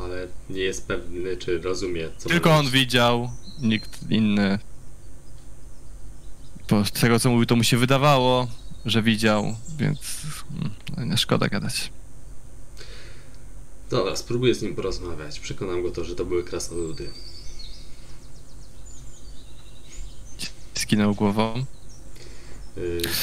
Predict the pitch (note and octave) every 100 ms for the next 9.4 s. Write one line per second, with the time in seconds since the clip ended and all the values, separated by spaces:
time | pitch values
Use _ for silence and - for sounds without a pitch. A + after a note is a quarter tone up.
0 | - - - G3 G3+ E3 - D3 D3 C3+
1 | B2+ A2+ A2 B2+ A#2+ B2 B2 A#2 - A2
2 | A2+ G#2+ - B2+ - D#3+ F3 - B2 A2
3 | B2+ A#2 A2 G#2 G#2 - - - G2 G2+
4 | G#2 - - G2+ G2 G2 - F#2+ C#3+ G3+
5 | - - G#2 - - C#3+ E3+ D3 C3 C#3
6 | - G#2+ G#2+ G#2 G2+ D3 C#3 B2+ A#2+ -
7 | G#3+ - A2+ C#3 - A2+ D#3 F#3 - G#2
8 | G#2 - - G3+ - F#2+ - G2+ - -
9 | G2+ B2+ E2+